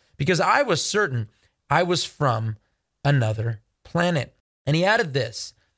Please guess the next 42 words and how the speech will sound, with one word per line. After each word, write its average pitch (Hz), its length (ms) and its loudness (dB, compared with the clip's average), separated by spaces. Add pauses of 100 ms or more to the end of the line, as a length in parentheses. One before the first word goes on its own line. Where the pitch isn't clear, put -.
(180)
and 151 140 2
this 226 180 -2
is 202 80 -6
the 185 80 -4
thing 139 340 -2
that 123 200 -6 (540)
got 151 240 2
me 127 120 0
thinking 131 680 -4
along 123 300 0
the 117 80 -4
lines 113 340 -4
of 107 240 -6 (320)
he 123 100 -2
really 120 220 -2
thought 127 220 0
he 120 60 -2
was 107 160 -4
an 110 60 -2
alien, 131 440 -2
but 135 240 -8
this 208 180 -2
got 233 180 -4
me 151 100 -2
thinking 127 440 -6 (300)
because 127 280 0
of 113 60 -4
the 123 160 -4
influence 139 640 -2
he 127 80 -2
mentions 117 520 -4
here. - 240 -14 (580)
He 156 160 0
added, 156 340 0
quote, 170 480 -2 (500)
"I 185 100 2
had 220 160 -2
difficulties 131 600 -4
connecting 127 840 -2
with 127 140 -2
other 131 240 0
people. - 460 -10